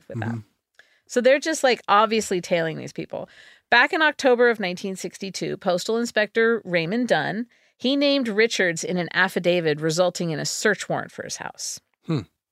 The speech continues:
Speaker 1: Zarin, close your eyes.
Speaker 2: Oh, you snuck it up on me.
Speaker 1: Always.
Speaker 2: All right, my eyes are closed.
Speaker 1: I want you to picture it.
Speaker 2: Yes.
Speaker 1: It's September of nineteen sixty-two. You live on Regatta Road in North Weymouth,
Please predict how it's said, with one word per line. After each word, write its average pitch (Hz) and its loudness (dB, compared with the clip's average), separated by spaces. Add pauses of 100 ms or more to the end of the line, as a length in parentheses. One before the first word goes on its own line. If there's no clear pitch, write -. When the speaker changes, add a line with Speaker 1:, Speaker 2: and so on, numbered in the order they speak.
(160)
Speaker 1:
Zarin, 170 2 (480)
close 151 0
your - -10
eyes. - -10 (180)
Speaker 2:
Oh, 156 4
you 107 0
snuck - -8
it - -6 (120)
up 196 -4
on 196 -6
me. - -6
Speaker 1:
Always. 180 4 (420)
Speaker 2:
All 214 0
right, - 0
my - -2
eyes - 0
are - -12
closed. - -6
Speaker 1:
I 156 -8
want 170 -2
you - -8
to 165 -14
picture - -8
it. - -10 (200)
Speaker 2:
Yes. - -8 (320)
Speaker 1:
It's 240 4
September 302 2
of 165 -2
nineteen 185 -4
sixty-two. 156 -8 (720)
You 277 2
live 311 4
on 262 6
Regatta 170 4
Road 160 2
in 165 0
North 214 0
Weymouth, 190 2